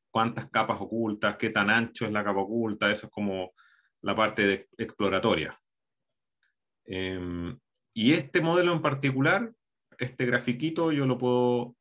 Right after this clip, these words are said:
lo puedo escribir matemáticamente, primero hablando de H, la salida de la capa oculta, y la salida de la capa oculta es la entrada de la capa de salida.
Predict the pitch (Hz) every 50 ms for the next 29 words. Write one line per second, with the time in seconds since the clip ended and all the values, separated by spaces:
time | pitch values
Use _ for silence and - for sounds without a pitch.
0 | _ - 101 101 98 - 110 113 113 113 113 110 110 110 110 110 107 107 110 -
1 | 101 101 - - 101 101 110 113 113 113 110 107 117 113 110 107 117 110 113 107
2 | 117 123 127 131 131 - 131 127 127 131 104 104 107 113 117 123 123 127 135 135
3 | - _ _ _ - - - _ _ _ _ - 92 95 107 110 117 117 113 107
4 | 104 101 107 123 135 135 - 151 139 208 - - _ _ _ _ _ _ _ _
5 | _ _ _ - 104 101 - - 101 104 113 117 117 113 110 110 107 110 110 113
6 | 110 113 113 113 135 151 160 - - 170 170 180 - _ _ _ _ _ _ _
7 | _ _ _ _ _ _ _ _ _ _ _ _ _ - - 101 101 107 - 113
8 | 107 110 120 123 120 117 120 117 117 113 107 120 117 127 143 143 139 139 131 117
9 | 117 107 104 101 - 123 123 127 135 135 135 135 139 135 135 127 120 120 117 123
10 | 123 113 123 127 123 120 120 131 127 131 147 151 135 131 135 139 139